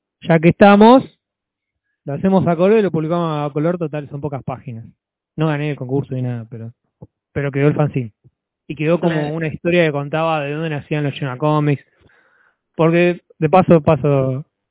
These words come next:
Speaker 1: paso a aclarar qué son los Yona Comics. Son chistes de un, de una página o dos, ¿viste? Todos como si fueran tipo cuatro o cinco viñetas. Y ese, ese inicio, eh, eh,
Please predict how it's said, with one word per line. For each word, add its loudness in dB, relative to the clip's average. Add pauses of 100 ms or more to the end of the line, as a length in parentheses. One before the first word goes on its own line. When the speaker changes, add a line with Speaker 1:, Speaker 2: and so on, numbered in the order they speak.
(140)
Speaker 1:
paso 2
a 6
aclarar -2
qué -6
son -4
los -4
Yona -2
Comics. 0
Son -2 (400)
chistes 2
de -2
un, 4
de 6
una 6
página 4
o 4
dos, 4 (100)
¿viste? -10
Todos -2
como -4
si -8
fueran -2 (600)
tipo 0
cuatro 4
o -4
cinco 4
viñetas. 2 (920)
Y -8
ese, -8 (140)
ese -2
inicio, 6
eh, -2
eh, -14